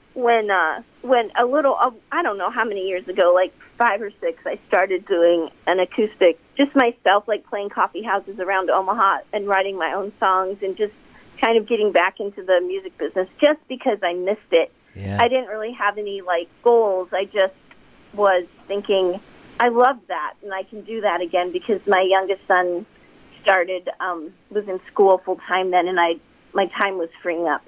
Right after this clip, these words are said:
Speaker 1: So, uh, in, and I was doing that, and then Kelly said she wanted to sing harmony with me, and she could,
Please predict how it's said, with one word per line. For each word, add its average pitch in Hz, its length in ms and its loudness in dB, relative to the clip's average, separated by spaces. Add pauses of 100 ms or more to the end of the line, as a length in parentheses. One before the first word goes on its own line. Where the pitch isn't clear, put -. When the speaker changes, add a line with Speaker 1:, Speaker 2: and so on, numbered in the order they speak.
Speaker 1:
So, 180 280 4 (360)
uh, 220 160 2
in, 254 160 0 (180)
and 214 120 -2
I 226 100 0
was 233 180 -4
doing 254 240 -4
that, 208 200 -6
and 220 80 -8
then 226 120 -4
Kelly 233 380 0
said 202 240 4 (500)
she 277 100 2
wanted 226 320 2
to 214 120 -6
sing 220 160 -2
harmony 240 520 -2
with 214 220 -6
me, 202 480 -2
and 196 240 -2
she 240 200 0
could, 220 280 2